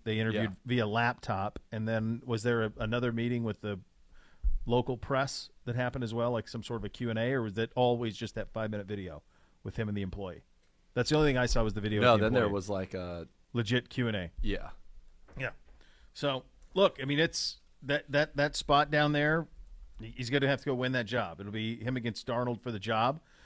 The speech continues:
Speaker 1: Um, Darnold knows the offense. He's been in the system, and so, uh, Bake will have an opportunity to go down there and, and win that job, and who knows what,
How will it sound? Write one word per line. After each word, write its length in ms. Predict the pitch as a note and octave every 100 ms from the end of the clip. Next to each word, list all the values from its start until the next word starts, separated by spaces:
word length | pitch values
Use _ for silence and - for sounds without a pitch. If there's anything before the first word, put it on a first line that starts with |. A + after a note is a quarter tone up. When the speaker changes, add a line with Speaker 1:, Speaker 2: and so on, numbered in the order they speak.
| - _
Speaker 1:
Um, 640 | G#2+ A2 G#2+ A2 A2 A2 G#2+
Darnold 320 | A#2+ A#2 A#2+ A2+
knows 260 | A#2+ B2
the 120 | A#2+
offense. 420 | A2 A2+ - D3 -
He's 140 | G2
been 200 | A#2+ A2
in 120 | A2
the 60 | G2+
system, 440 | - A2+ - E3
and 100 | A2+
so, 320 | - A#2+ A2 - - - -
uh, 120 | G2+
Bake 220 | F#2+ A2 A2
will 80 | A2+
have 100 | G#2+
an 80 |
opportunity 440 | G#2+ A2+ - A#2 A2
to 80 | G#2+
go 100 | A2+
down 160 | A2+
there 180 | A#2 A2+
and, 120 | A#2+ -
and 160 | A2 G#2+
win 160 | A#2
that 180 | A#2 A2
job, 420 | A#2+ A2 C3+ E3+ -
and 440 | A2 G#2+ G#2 G#2 -
who 120 | C3+
knows 320 | B2+ C3 B2
what, 140 | B2+